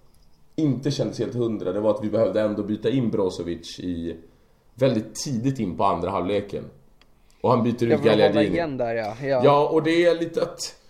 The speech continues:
Speaker 1: Vi, vi har problem, eller det är inte att vi har problem på innermittfältet, men på den överlägset viktigaste delen i ett lag så står vi lite och faller med Brozovic,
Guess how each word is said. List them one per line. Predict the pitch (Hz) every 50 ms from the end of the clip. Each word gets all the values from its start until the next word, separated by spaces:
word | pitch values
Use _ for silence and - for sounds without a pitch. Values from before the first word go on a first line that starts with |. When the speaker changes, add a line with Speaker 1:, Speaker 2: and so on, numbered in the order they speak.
| - _ - - - - - - - - - - -
Speaker 1:
Vi, | - 135 147 160 160 156 - - - - - - - - - - _ _ _ _ _
vi | - 170
har | 151 202 220 208 139
problem, | - 156 143 143 160 160 151 -
eller | 156 151 160 147 - -
det | 135 139
är | 175
inte | 190 - 160
att | 120
vi | 120
har | 127 113 - -
problem | - - 135 120 120 135 170 185 175 156 120
på | 120 120 104
innermittfältet, | 110 98 98 95 90 87 - 87 80 80 - 92 - - - -
men | 107 113 110 107 104 104 98 - - - _ _ _ _ _ _ _ _ -
på | - 131 123 120
den | 120 120 120 117 120 - -
överlägset | 135 143 135 123 117 110 123 127 135 139 135 120 - - 101 101 101
viktigaste | 120 127 - - - - 120 110 101 - - - 104
delen | 98 101 131 135 135 123 113 104 95 92 92 90 87 -
i | - 98 92
ett | 85 -
lag | 107 117 123 120 98 85 78 80 - - - - _ _ _ _ -
så | - - - - 101 92 90 87 85 82 85 - - - - - _ _ _ _ _ _ _ _ _ _ _ _ _ _ _ _ _ _ _
står | - - - - - - 151 135 135 123
vi | 110 110 107
lite | 107 104 92 - - -
och | - -
faller | - 127 117 101 98 92 90 87 82 78 - -
med | 104 98
Brozovic, | 90 113 123 113 - 98 90 76 76 76 - - -